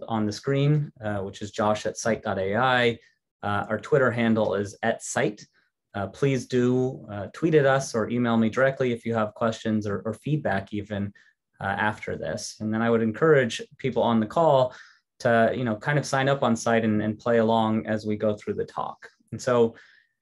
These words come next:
today I want to start by kind of, you know, giving you a journey of my own research career, uh, and, you know, how cite started and why it started.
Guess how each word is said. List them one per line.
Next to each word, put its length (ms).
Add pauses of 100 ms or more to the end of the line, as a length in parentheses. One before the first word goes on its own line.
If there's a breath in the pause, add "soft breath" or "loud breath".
(280)
today 540
I 120
want 240
to 100
start 400
by 140
kind 300
of, 280
you 80
know, 80
giving 260
you 80
a 60
journey 480
of 180 (100)
my 220
own 220
research 480
career, 500
uh, 240
and, 400
you 80
know, 80
how 360
cite 500
started 500
and 160
why 220
it 100
started. 500